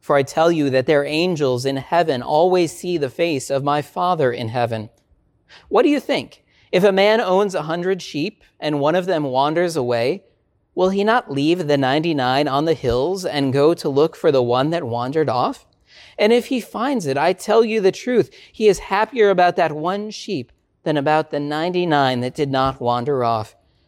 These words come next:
In the same way, your Father in heaven is not willing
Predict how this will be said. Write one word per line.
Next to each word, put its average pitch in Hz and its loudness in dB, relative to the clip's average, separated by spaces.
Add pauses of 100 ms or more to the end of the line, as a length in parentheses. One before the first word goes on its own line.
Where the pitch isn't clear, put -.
(200)
In 123 -2
the 123 0
same 139 2
way, 135 4
your 127 2
Father 143 0
in 123 -4
heaven 143 0
is 131 -2
not 156 0
willing 156 2